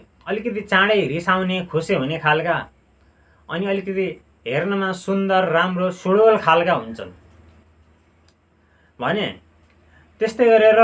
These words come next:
रोमान्टिक प्रकृतिका हुन्छन् भने मकर लग्न भएका जातक चाहिँ नि अलिकति क्यालकुलेटिभ, अलिकति व्यवहारिक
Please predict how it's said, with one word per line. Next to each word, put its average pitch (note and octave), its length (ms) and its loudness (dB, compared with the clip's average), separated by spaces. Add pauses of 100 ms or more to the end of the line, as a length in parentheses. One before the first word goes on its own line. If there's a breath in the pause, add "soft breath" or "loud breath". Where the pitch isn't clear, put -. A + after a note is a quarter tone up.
(140)
रोमान्टिक A3+ 540 2
प्रकृतिका G3 540 2
हुन्छन् D3+ 380 0
भने C#3 320 -6 (440 loud breath)
मकर G3+ 340 2
लग्न A#3 300 6
भएका E3 360 2
जातक F3 420 2
चाहिँ F3+ 200 0
नि C#3+ 220 -6 (360)
अलिकति A3 440 -2
क्यालकुलेटिभ, G3 800 0
अलिकति F#3+ 420 -2
व्यवहारिक D#3+ 800 0